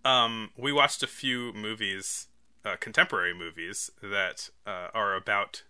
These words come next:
this era, and in particular, uh, Be Natural, the A-, Alice Guy Blaché story,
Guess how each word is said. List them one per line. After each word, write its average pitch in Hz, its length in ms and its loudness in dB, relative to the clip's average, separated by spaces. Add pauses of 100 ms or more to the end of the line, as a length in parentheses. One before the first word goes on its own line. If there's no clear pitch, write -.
this 107 280 -6
era, 87 520 0
and 110 180 -4
in 123 140 -2
particular, 113 680 -2 (580)
uh, 95 160 -4 (200)
Be 147 180 2
Natural, 160 680 2 (100)
the 120 220 0
A-, 110 220 4
Alice 127 320 2
Guy 131 140 -4
Blaché 123 460 2
story, 165 600 -4